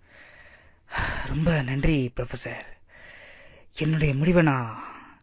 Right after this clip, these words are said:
எடுத்துடுறேன். ஆனா செவரஸ் ஸ்னேப்ஸ் பாவம்ல, உங்க திட்டம் அவனுக்கு எதிராக பேக்ஃபயர் ஆயிடுச்சுல. அந்த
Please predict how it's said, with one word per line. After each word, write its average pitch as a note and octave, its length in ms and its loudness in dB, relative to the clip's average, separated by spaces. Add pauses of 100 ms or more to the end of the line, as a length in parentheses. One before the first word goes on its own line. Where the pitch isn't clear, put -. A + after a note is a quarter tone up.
(800)
எடுத்துடுறேன். B2+ 540 -4 (1300)
ஆனா D#3 200 2 (260)
செவரஸ் E3+ 380 4
ஸ்னேப்ஸ் - 320 0
பாவம்ல, C#3 380 0 (680)
உங்க D#3 160 2
திட்டம் D#3+ 440 2 (800)
அவனுக்கு C#3 320 -2
எதிராக E3 200 4
பேக்ஃபயர் D3 380 -2
ஆயிடுச்சுல. A#2+ 340 -4 (960)
அந்த C3 220 -4